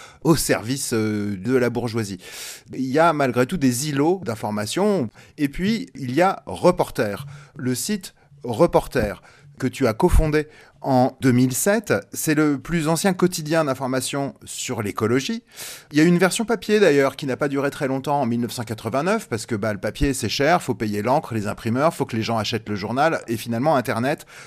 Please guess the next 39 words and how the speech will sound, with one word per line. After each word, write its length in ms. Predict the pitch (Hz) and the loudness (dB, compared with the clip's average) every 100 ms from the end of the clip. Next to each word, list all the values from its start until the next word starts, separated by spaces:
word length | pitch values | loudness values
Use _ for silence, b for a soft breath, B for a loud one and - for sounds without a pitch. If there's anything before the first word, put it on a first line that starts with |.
| B | B
en 80 | 117 | -2
deux 100 | 120 | 0
mille 140 | 113 | -2
sept 200 | 113 170 | 0 -2
semblait 500 | - - 135 131 160 151 B B B | -2 -2 -2 0 -2 -2 B B B
la 160 | 117 120 | -4 2
bonne 160 | 127 | 2
solution. 480 | 120 113 113 226 208 | 2 0 2 2 2
Euh, 180 | 104 - | 0 -4
la 200 | 117 117 | 0 0
preuve, 380 | 117 185 220 - | 2 4 4 0
puisque 320 | - 117 - | -10 -10 0
en 480 | 135 120 113 110 107 | 0 2 0 0 -2
deux 400 | 98 107 104 98 | -6 -12 -6 0
mille 160 | 143 123 | 0 4
vingt-trois, 580 | 131 127 - 147 143 | 2 4 4 4 4
ai-je 160 | 110 107 | 2 -2
cru 300 | - - 123 | -4 0 2
lire, 380 | 131 151 156 - B B | 2 2 0 -4 B B
Reporter, 840 | 107 143 143 - - 156 147 110 - B B | -2 0 2 -2 2 2 2 -2 -8 B B
qui 100 | - | -4
est 80 | 123 | -2
en 120 | 113 | 0
accès 320 | 101 - 139 | -2 -2 0
libre, 440 | 131 190 185 98 82 b b | 2 2 2 0 -2 b b
sans 320 | - - 147 | -8 0 2
publicité, 800 | 131 131 120 123 - 156 180 185 185 B B _ | 2 -2 -2 -4 -4 -2 -2 -2 -6 B B _
qui 160 | - | -4
est 80 | 135 | -4
financé 400 | 131 143 131 127 | -2 -4 -2 0
à 80 | 127 | -2
quatre-vingt-dix-huit 720 | 107 160 - 135 131 127 135 | 0 -4 -2 -2 -2 -4 -8
pour 240 | 131 123 - | -10 -14 -6
cent 320 | 143 127 _ - | -6 -6 _ 0
par 220 | 135 123 | 2 2
des 160 | 120 117 | -2 -4
dons 320 | 104 127 113 101 | -2 -4 -4 -6
des 260 | 104 104 | -4 -4
lectrices. 800 | 101 107 - 123 131 208 - | -4 -6 -2 0 2 0 -4